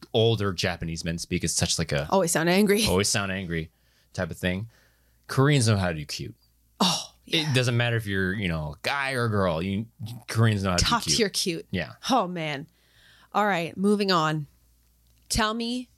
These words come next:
Speaker 2: who is R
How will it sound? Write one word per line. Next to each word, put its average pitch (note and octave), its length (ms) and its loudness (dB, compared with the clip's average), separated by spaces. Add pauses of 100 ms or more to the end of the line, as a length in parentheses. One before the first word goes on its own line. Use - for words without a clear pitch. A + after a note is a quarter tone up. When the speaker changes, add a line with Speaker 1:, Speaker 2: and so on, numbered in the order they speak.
(420)
Speaker 2:
who F#3 480 4 (1160)
is E3+ 600 2 (720)
R E3+ 300 4